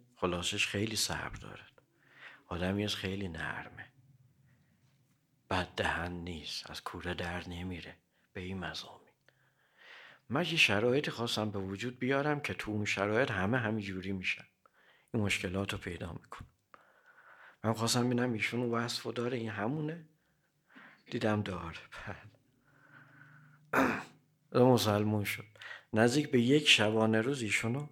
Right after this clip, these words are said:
اسیر کرد، پیغمبر اکرم رو <clears throat>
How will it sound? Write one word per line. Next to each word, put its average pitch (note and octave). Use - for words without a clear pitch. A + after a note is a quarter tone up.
اسیر F#2
کرد، -
پیغمبر G2+
اکرم -
رو -
<clears throat> A#2+